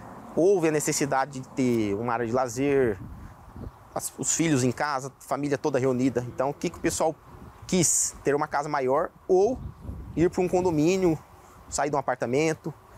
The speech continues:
Então, houve o aumento da procura por compra de imóveis pela construção,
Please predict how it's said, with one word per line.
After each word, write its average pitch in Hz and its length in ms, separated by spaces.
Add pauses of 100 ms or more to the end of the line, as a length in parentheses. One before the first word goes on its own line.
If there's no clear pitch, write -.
(460)
Então, 165 380 (180)
houve 175 580
o 160 100
aumento 160 420
da 165 80
procura 151 440
por 143 180
compra 131 360
de 127 80
imóveis 147 400
pela 131 260 (460)
construção, 175 640